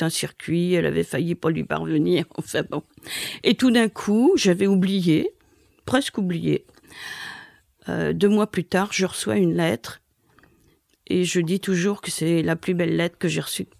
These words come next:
de ma vie. Je suis émue, c'est difficile de parler. Euh, dans cette lettre, il me disait plein de belles choses.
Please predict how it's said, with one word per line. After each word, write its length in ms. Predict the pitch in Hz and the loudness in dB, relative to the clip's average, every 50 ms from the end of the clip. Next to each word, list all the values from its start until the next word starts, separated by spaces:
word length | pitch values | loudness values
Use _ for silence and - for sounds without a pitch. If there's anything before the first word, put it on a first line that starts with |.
| _ _ _ _ - - - - - - - - - _ _ _ - - | _ _ _ _ -20 -20 -20 -20 -20 -20 -20 -20 -20 _ _ _ -16 -12
de 60 | - - - | -12 -8 -4
ma 80 | 165 | -4
vie. 520 | 175 165 - - - - - - - - - _ - - - - - - - - - - - | -4 -4 -4 -6 -8 -8 -8 -8 -10 -12 -14 _ -18 -16 -16 -16 -18 -20 -20 -20 -20 -16 -8
Je 200 | - - - 190 | -6 -4 -2 -2
suis 480 | 165 - - - 208 202 190 - - - | -2 -4 -4 -2 -2 -2 -2 -4 -4 0
émue, 340 | - 247 196 196 214 226 311 | 2 4 4 4 4 2 0
c'est 200 | 302 - - 202 | 0 -2 -4 -4
difficile 500 | 202 202 180 - - - - 233 214 190 | -4 -6 -4 -2 -2 0 2 2 0 0
de 80 | - 202 | -4 -6
parler. 520 | - - 196 - - - - 226 208 175 - - - - - - - - - - - - - - - - - - _ _ _ _ _ _ - | -4 -4 -4 -4 -4 -4 -4 -4 -4 -4 -6 -14 -20 -20 -20 -18 -14 -14 -12 -12 -12 -12 -14 -16 -16 -20 -20 -20 _ _ _ _ _ _ -2
Euh, 420 | - 196 185 180 180 170 170 175 - - 196 - - - - - - - - - - - - - - _ _ _ _ _ _ _ _ _ _ _ - | 0 2 2 2 2 0 0 -2 -2 -4 -6 -8 -10 -12 -18 -20 -20 -20 -20 -20 -20 -20 -20 -20 -20 _ _ _ _ _ _ _ _ _ _ _ -2
dans 200 | 170 202 208 220 | 2 2 4 4
cette 280 | - - 240 208 - | 4 2 0 0 0
lettre, 520 | 214 214 226 233 233 - - - 220 214 202 | 0 0 2 0 0 -2 -4 -2 0 0 2
il 220 | 196 190 190 185 | 2 2 2 0
me 100 | 190 196 | 0 0
disait 280 | 185 190 185 175 190 180 | 0 0 0 0 0 0
plein 200 | - - 202 208 | 0 0 0 0
de 80 | 220 | 2
belles 140 | 208 190 180 | 0 0 -2
choses. 580 | 160 - - - 175 160 160 196 214 - - | -4 -4 -4 -2 -2 -2 -2 -2 -4 -8 -14